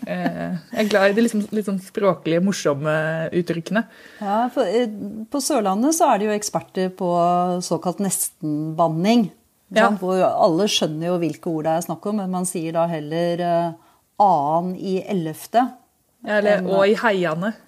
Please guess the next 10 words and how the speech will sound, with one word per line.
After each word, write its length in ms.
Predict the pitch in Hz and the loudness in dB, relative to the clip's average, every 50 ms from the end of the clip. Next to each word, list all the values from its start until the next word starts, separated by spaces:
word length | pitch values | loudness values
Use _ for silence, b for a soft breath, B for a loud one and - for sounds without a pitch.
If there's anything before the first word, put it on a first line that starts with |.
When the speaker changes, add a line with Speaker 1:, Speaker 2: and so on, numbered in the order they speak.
| _ _ 190 | _ _ -10
Speaker 2:
<laughs> 380 | 190 - - _ _ _ - | -10 -10 -10 _ _ _ -20
For 120 | - - - | -18 -14 -12
eksempel. 440 | - - 180 160 - - - - - | -10 -8 -8 -10 -8 -8 -8 -8 -8
<laughs> 960 | - - - - - - 494 - - - - 302 220 - - - - 269 254 - _ B B B B B B B B B B B B B B B - | -10 -12 -18 -20 -10 -6 -6 -6 -6 -6 -8 -6 -6 -6 -8 -10 -8 -8 -8 -8 _ B B B B B B B B B B B B B B B 0
Speaker 1:
Eh, 320 | 240 247 247 247 247 233 196 | 2 4 4 4 2 2 2
men 300 | 233 277 311 330 285 - - | 2 2 2 2 0 -2 0
hva 160 | 233 240 285 294 - | 2 4 4 4 4
er 220 | 185 180 170 175 185 | 4 4 4 4 4
egentlig, 320 | 180 180 185 185 - 208 202 | 2 0 0 0 0 0 0
eh, 680 | 202 202 202 202 202 196 196 196 190 190 196 196 196 | 0 0 2 2 2 2 2 2 0 0 0 -2 -2